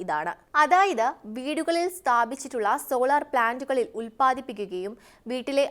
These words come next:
ആവശ്യം കഴിഞ്ഞ മിച്ചമുള്ള സൗരവൈദ്യുതി കെ എസ് ഇ ബിക്ക് വിൽക്കുകയും ചെയ്യുന്ന ഇനത്തിൽ ഉപഭോക്താവിന് ബോർഡ് വലിയ വില പ്രതിഫലമായി നൽകേണ്ടി വരുന്നു. പുറമെ, വൈദ്യുതി ബോർഡ്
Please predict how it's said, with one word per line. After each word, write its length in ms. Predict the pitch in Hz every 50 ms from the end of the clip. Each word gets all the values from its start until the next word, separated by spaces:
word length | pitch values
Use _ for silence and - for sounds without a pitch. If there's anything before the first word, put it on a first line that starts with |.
| - 233 233
ആവശ്യം 360 | 240 240 254 277 - 320 302 285 269
കഴിഞ്ഞ 320 | 247 226 208 214 226 269 330 339 285
മിച്ചമുള്ള 600 | 262 - _ - - 320 302 302 294 285 - - - - -
സൗരവൈദ്യുതി 760 | 262 240 247 277 294 311 294 285 262 254 233 247 226 247 302 285 -
കെ 80 | 269 262 277 285
എസ് 140 | 285 - 311
ഇ 20 | 254
ബിക്ക് 180 | 294 - 285 269 226 240
വിൽക്കുകയും 560 | 240 240 240 - - 285 254 302 302 285 - -
ചെയ്യുന്ന 320 | 262 240 226 220 233 226 - 214
ഇനത്തിൽ 300 | 214 196 185 - 214 - - 254
ഉപഭോക്താവിന് 760 | 240 262 262 269 294 294 285 - 302 269 233 214 214 208 233 247 214 220
ബോർഡ് 320 | 226 233 254 269 247 - - - 190 196
വലിയ 320 | 220 214 233 247 269 285 277 226 190
വില 140 | 190 208 220 220 -
പ്രതിഫലമായി 600 | 202 190 202 214 - 254 254 220 190 175 208 240
നൽകേണ്ടി 380 | 262 254 233 214 214 196 165 165 156
വരുന്നു. 240 | 151 156 - - - - _ _ - - - - _ -
പുറമെ, 360 | 320 339 370 403 381 330 320 349 - - 214 214
വൈദ്യുതി 460 | 254 254 262 277 254 339 330 - 392 311 370
ബോർഡ് 220 | 359 349 339